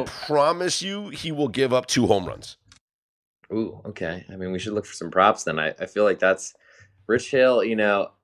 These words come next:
Speaker 2: what's he, forty-five years old now? I mean, good for him. Still out there stealing money from contract, but, uh, forty-three, yeah, born nineteen eighty. Wow. Um, whew, I, I don't know. Uh,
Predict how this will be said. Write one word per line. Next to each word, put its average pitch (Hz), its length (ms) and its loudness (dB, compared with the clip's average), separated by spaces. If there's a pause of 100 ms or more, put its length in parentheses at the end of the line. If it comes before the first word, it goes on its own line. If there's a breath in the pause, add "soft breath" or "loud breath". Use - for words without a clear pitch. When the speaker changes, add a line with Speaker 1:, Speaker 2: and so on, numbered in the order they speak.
(120)
Speaker 2:
what's 120 260 4
he, 90 140 -4
forty-five 113 640 4
years 113 160 -2
old 113 200 4
now? 117 240 4
I 101 120 2
mean, 104 140 0
good 165 140 4
for 107 140 4
him. 85 340 0
Still 113 240 0
out 87 280 4
there 87 400 2
stealing 104 480 0
money 92 240 2
from 90 360 -4 (360)
contract, 90 680 2
but, 90 300 2 (400)
uh, 95 180 4
forty-three, 110 680 2
yeah, 85 220 2
born 104 280 0
nineteen 107 500 0
eighty. 90 360 -2
Wow. 85 600 0
Um, 95 540 -2 (800 loud breath)
whew, 135 320 2 (140)
I, 127 200 6 (180)
I 156 140 4
don't 190 160 2
know. 151 720 2
Uh, 113 600 2